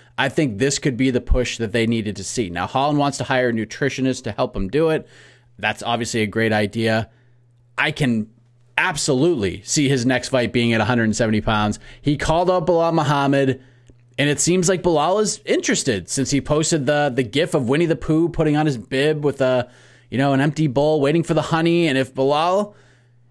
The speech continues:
you know, can, can fight on May fifteenth after the eye injury at U F C two sixty-two in Houston,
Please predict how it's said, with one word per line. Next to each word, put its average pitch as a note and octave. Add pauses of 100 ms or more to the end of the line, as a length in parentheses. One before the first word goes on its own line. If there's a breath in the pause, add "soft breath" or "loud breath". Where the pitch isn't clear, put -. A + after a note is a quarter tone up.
you E3
know, F3+
can, F3+
can F3
fight F3
on E3+
May E3+
fifteenth F3
after D#3
the C#3
eye E3
injury E3+
at D3
U D3+
F D3+
C D#3
two D#3
sixty-two D3+
in C3+
Houston, D#3+